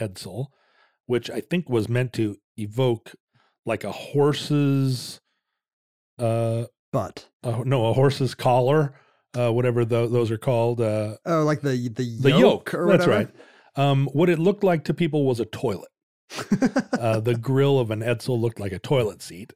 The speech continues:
Speaker 1: and people didn't find it attractive.
Speaker 2: And so you say the Bugatti just looks like a really sleek bidet?
Speaker 1: It's a s-, it's a beautiful car and super sleek, but the grill, again, is a kind of bidet-shaped, uh, nose that I,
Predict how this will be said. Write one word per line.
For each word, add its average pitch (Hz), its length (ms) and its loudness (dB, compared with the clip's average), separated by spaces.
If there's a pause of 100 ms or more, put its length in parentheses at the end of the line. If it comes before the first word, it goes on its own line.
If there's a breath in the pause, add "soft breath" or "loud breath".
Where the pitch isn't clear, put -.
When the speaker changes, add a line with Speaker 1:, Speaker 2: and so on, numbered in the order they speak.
(100)
Speaker 1:
and 113 240 -4
people 120 260 -2
didn't 113 300 -2
find 104 280 -4
it 90 80 -10
attractive. - 640 -12 (200)
Speaker 2:
And 160 120 0
so 151 100 0
you 151 180 4
say 151 180 0
the 143 100 2
Bugatti 131 460 0
just 123 180 -6
looks 131 160 -6
like 123 160 -6
a 120 60 -4
really 123 500 -4
sleek 127 540 -6 (140)
bidet? 131 580 -2
Speaker 1:
It's - 180 -2
a 170 40 0
s-, - 260 -4
it's 151 260 -2
a 131 80 2
beautiful 156 460 0
car 127 460 2
and 117 260 -2
super 180 240 -2
sleek, 160 300 0
but 147 180 -4
the 151 80 -2
grill, 147 680 2
again, 151 400 0
is 120 120 0
a 123 80 -2
kind 151 380 0
of 123 300 0
bidet-shaped, 135 1200 0 (400)
uh, 117 380 0
nose 113 560 2
that 123 280 -2
I, 139 400 2